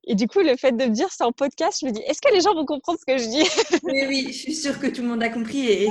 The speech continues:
Speaker 2: c'est hyper intéressant et il n'y a pas de souci. Si, si, c'est, c'est génial. Et tu par-, parlais du bouclier énergétique. Est-ce que tu as aussi
Speaker 1: Ouais.
Speaker 2: un, un exercice ou quelque chose que tu peux conseiller,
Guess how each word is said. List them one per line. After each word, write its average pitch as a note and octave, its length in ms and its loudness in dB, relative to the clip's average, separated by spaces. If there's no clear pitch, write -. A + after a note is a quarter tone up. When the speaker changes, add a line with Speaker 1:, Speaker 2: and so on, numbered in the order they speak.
Speaker 2:
c'est A3 140 -10
hyper G#3 220 -4
intéressant G3+ 560 -6
et G#2 60 -6
il G3 760 -12
n'y G#3+ 80 0
a G#3+ 60 2
pas A3 140 -4
de A3 60 -10
souci. A#3 300 -10
Si, C4+ 160 -6
si, D4 180 -4
c'est, G#3 220 -8
c'est G3 220 -4
génial. A#3+ 340 -2
Et A#3 100 -4
tu B3 120 -10
par-, C4 240 -4
parlais A#3+ 280 -4
du B3 120 -8
bouclier C4+ 460 -6
énergétique. A#3+ 680 -6
Est-ce A3 160 -6
que F4 120 -10
tu - 60 -10
as A#3+ 120 -2
aussi A3 280 -8
Speaker 1:
Ouais. A#3+ 200 -8
Speaker 2:
un, G#3+ 60 -2
un A3 40 2
exercice A#3 720 -2
ou C4+ 60 -8
quelque A3+ 260 -8
chose C4 320 -8
que A#3+ 80 -10
tu G3 160 -10
peux A3 120 -2
conseiller, A#3+ 600 -6